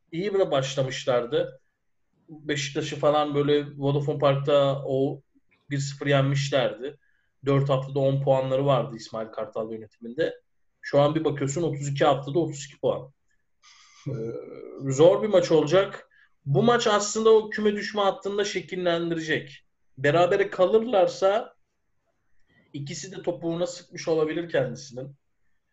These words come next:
Ee, Kayserispor'un bu hafta kaybetmesi halinde hafta, ligin son haftasında Trabzon'la oynayacağı bir maç var. O maçtan üç puan çıkarırsa belki son hafta kalmayı garantileyebilir. Konya, Başakşehir galibiyetine güveniyor.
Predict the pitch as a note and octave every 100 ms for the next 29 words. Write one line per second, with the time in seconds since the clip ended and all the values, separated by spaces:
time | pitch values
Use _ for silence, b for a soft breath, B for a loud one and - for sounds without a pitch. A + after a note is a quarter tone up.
0 | _ A#2+ B2 B2 B2 - D#3 D#3 F3 E3
1 | D#3+ - E3+ E3+ E3 E3+ E3 F3 E3+ E3+
2 | D#3+ D#3+ D#3+ E3 - E3+ D#3+ D#3 D#3 D#3
3 | D#3+ D#3 E3+ - _ _ _ _ C#3 C#3
4 | E3 E3 E3 - _ D3 C#3 C#3+ E3+ F3
5 | E3+ D#3+ D#3+ D3+ E3+ D#3+ D#3 D#3 D#3+ D#3+
6 | D#3 D#3 D#3 D#3 D#3 D3+ D3+ E3+ F3 E3
7 | E3+ - - _ _ _ _ C3+ D3 C#3+
8 | - D#3+ D#3+ - - D#3 D#3 - E3+ E3+
9 | - E3+ D#3 D3+ - E3 D#3 E3+ D#3+ C#3+
10 | C3+ A#2+ A2+ G#2+ G#2+ - G#2 A2 C#3+ -
11 | - _ _ _ _ - C#3+ E3 E3+ E3+
12 | F3 - C#3+ C#3 E3 E3 E3+ D#3+ D#3 D3+
13 | D#3+ D#3+ D#3+ E3 E3 D#3+ D#3+ E3